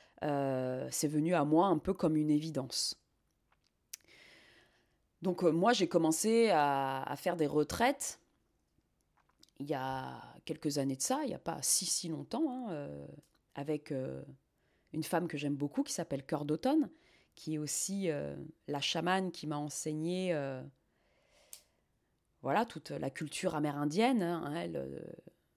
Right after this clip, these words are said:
dans laquelle elle, elle a, elle a ses connaissances, qui m'a initiée, euh, au chamanisme, au voyage, au tambour, aux soins, et cetera. Donc, euh,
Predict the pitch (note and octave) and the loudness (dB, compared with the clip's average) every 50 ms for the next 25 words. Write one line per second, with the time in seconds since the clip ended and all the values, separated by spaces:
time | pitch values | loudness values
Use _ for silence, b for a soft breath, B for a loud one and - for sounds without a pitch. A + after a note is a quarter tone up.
0 | _ _ _ _ _ _ _ _ _ _ _ _ - - - C#3+ - C#3 C#3+ C#3+ | _ _ _ _ _ _ _ _ _ _ _ _ -20 -20 -18 -12 -10 -10 -10 -10
1 | C#3+ - - F3 E3+ E3 D#3 D3+ D3 C3+ C3 C3 C#3 - - - - - - - | -10 -6 -4 -2 -2 0 -2 -2 -2 -4 -6 -6 -8 -10 -12 -14 -16 -14 -12 -12
2 | C3 C3 C3 C#3 C#3 C3+ - - - - - - _ _ _ _ _ - C3 C3 | -8 -6 -4 -4 -6 -6 -10 -14 -16 -20 -20 -20 _ _ _ _ _ -10 -8 -6
3 | C3+ C3+ - C3 - C3+ C3 B2+ A#2+ - - F3+ A3 C#4+ - - - - - B | -4 -4 -6 -6 -4 -4 -2 -2 0 0 0 0 0 -2 -2 -4 -6 -8 -10 B
4 | B B B B B B B B B - - C#3 C#3+ C#3+ D3 D3+ D#3 D#3 D#3 - | B B B B B B B B B -14 -8 -6 -2 0 0 2 2 0 2 2
5 | - - - G3+ A3+ B3+ C4 C4+ C4 B B B B B B B B B - C#3+ | 0 2 4 6 6 6 6 4 0 B B B B B B B B B -14 -12
6 | C#3 C3+ C3+ C3+ C3 C3 C3+ C3+ C3+ C3+ - - C3+ C3+ - - D3 C#3 D3 C#3+ | -10 -8 -8 -8 -8 -8 -10 -10 -12 -12 -12 -12 -6 -4 -4 -2 -2 0 0 0
7 | D#3+ F#3+ A3+ A#3+ B3 B3+ - - - D#3+ C#3+ C3+ C#3+ C#3 C#3 D3 E3+ G3 G#3+ A3 | 4 4 6 6 6 4 2 0 -2 -4 -4 -2 -2 -2 -2 0 0 0 0 0
8 | A3 A3 A3+ A3+ F#3+ D#3 D3+ - D#3+ D3+ D#3 D3+ D3 E3+ G3+ A3 A3+ A#3 A3+ F#3+ | 0 0 -2 -2 -4 -6 -8 -6 -4 -2 -2 -2 0 0 2 4 4 4 4 2
9 | D#3+ D3+ C#3+ - - - - F3 G3 G#3+ A3+ A#3 A#3+ G#3+ F3+ - - D#3+ - - | 0 -6 -8 -8 -10 -10 -8 -6 -4 -4 -2 -2 -4 -4 -6 -6 -8 -10 -6 -4
10 | D3+ D#3 F3+ G#3 C4 C#4 A3 E3+ D#3+ - D3 C#3+ C3+ | -4 -4 -2 -2 -2 -2 0 -2 -2 -2 -4 -6 -6